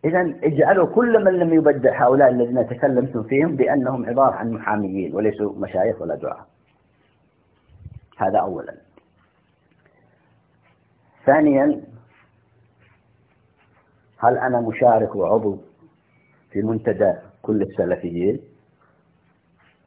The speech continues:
فالجواب: لا، لست عضوا، ولست مشاركا، ولا كتبت فيه حرفا، ولا أعرف رابط كل منتدى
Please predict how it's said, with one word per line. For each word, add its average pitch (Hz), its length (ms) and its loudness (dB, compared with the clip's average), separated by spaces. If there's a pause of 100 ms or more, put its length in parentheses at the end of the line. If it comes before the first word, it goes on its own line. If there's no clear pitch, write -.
(200)
فالجواب: 98 640 0 (1080)
لا، 101 300 0 (720)
لست - 260 -8
عضوا، 113 440 -2 (880)
ولست 90 320 -4
مشاركا، 113 720 0 (880)
ولا 101 400 2
كتبت 113 300 -6
فيه 92 300 -8
حرفا، 135 580 0 (600)
ولا 110 320 4
أعرف 120 360 0
رابط 123 480 2 (280)
كل 113 280 0
منتدى 104 460 0